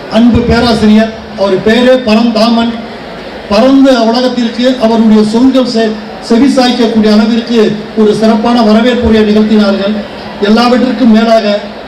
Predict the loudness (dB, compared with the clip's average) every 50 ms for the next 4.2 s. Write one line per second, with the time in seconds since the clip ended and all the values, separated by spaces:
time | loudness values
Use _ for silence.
0 | -4 0 2 4 4 4 2 2 2 2 2 0 0 0 0 2 2 2 0 0
1 | -2 -2 0 0 0 0 0 0 2 2 2 2 0 0 0 0 2 2 0 0
2 | -2 -6 -10 -12 -14 -8 -2 0 2 2 2 2 2 2 2 2 0 0 0 0
3 | 0 0 -2 -2 -4 -6 -6 -8 -12 -14 -14 -16 -16 -16 -16 -16 -16 -8 -4 -2
4 | 0 2 2